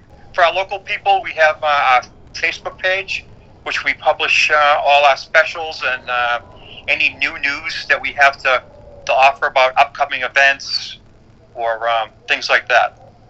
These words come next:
Also, uh, we try to do, you know, in the area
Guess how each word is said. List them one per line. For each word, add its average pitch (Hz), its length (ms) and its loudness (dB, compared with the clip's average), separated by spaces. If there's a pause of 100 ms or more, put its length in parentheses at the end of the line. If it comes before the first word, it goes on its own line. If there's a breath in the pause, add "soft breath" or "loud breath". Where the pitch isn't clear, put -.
Also, 156 460 2
uh, 151 260 2
we 143 80 -10
try 151 220 2
to 139 100 -2
do, 143 420 -12 (220)
you 143 80 -16
know, 135 100 -6
in 143 140 -4
the 135 180 -2
area 135 460 2